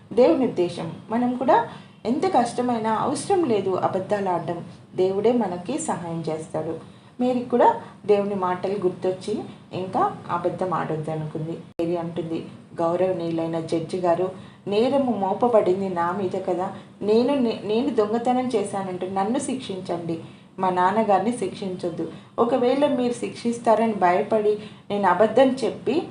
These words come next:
నేను దేవునికి విరోధంగా పాపం చేయలేను. మీరు నన్ను మరణశిక్షకు అప్పగించినా పర్వాలేదు, మా నాన్నని ఏం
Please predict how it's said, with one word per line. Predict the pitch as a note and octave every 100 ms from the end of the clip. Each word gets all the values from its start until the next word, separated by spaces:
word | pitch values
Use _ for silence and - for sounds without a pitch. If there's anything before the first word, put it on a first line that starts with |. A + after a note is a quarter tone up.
| - - -
నేను | G#3 A#3+
దేవునికి | G#3+ G#3 G#3 C4+ D#4 D4
విరోధంగా | A3+ A3+ A#3+ A3+ A#3+
పాపం | C#4 A3 G3+ B3+ C#4+ A#3+
చేయలేను. | A3 A#3+ B3 G3 F3+ - - - -
మీరు | G#3+ G#3
నన్ను | G3+ G#3+ D#4+ - - - -
మరణశిక్షకు | F3+ F#3+ G#3 C#4 C#4 - A#3 A3+
అప్పగించినా | F#3 - G3+ G#3+ G#3 A3+
పర్వాలేదు, | C#4 C4+ G#3 G3+ F#3 F3+ E3+ E3 - - -
మా | G3 G3
నాన్నని | G3 G#3+ D4+ C#4
ఏం | G#3